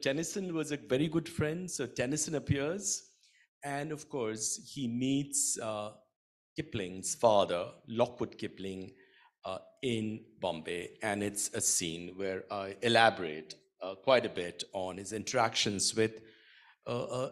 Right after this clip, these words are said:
a, a very well-known colonial figure, uh, in, uh, in the nineteenth century. Yeah.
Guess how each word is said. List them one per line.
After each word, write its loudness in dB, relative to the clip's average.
a, -4
a -2
very 8
well-known 8
colonial -2
figure, -10
uh, -18
in, -14
uh, -16
in -8
the -8
nineteenth -10
century. -8
Yeah. -12